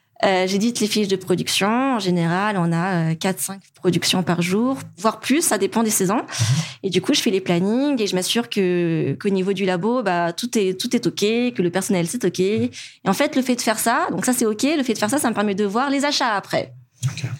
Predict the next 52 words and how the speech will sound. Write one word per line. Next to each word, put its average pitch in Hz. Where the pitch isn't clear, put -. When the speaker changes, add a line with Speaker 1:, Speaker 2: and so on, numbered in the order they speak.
Speaker 1:
Donc, 196
je 202
regarde 202
les 196
productions 254
et 302
du 262
coup, 269
je 254
regarde 226
les 208
achats 196
de 214
matières 196
premières. 175
Speaker 2:
Mhm. 117
Speaker 1:
Parce -
que, 208
bah, 160
du -
coup, -
est-ce 175
que 175
c'est 170
OK ? -
Et 233
puis, 247
du -
coup, 254
bah, 208
on 180
va 175
dire, 240
les 214
laboratoires, 240
c'est 233
de 208
sept 240
heures 233
jusqu'à 170
sept -
heures -
quarante-cinq. -
Sept 214
heures 208
quarante-cinq 196
jusqu'à 175
huit 180
heures -
trente 185
grand 170
max. 226